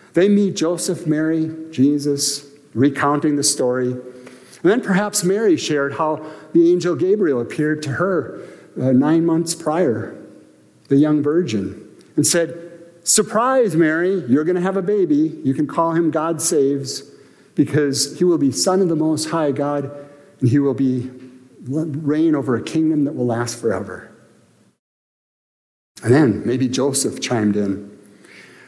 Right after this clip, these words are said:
"In a dream, I saw an angel as I pondered quietly divorcing Mary.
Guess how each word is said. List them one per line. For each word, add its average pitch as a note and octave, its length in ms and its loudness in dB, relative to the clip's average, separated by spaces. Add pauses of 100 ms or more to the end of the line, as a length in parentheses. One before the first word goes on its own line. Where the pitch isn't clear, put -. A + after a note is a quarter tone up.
(240)
"In C#3+ 140 6
a C3 80 4
dream, D#3 600 2
I G#3 280 0
saw G#2+ 380 -2 (240)
an G2+ 120 -12
angel B2+ 480 0 (960)
as D#3+ 140 2
I E3+ 80 2
pondered G3 520 0
quietly G3+ 580 0 (180)
divorcing F3+ 640 0
Mary. F#2 320 -8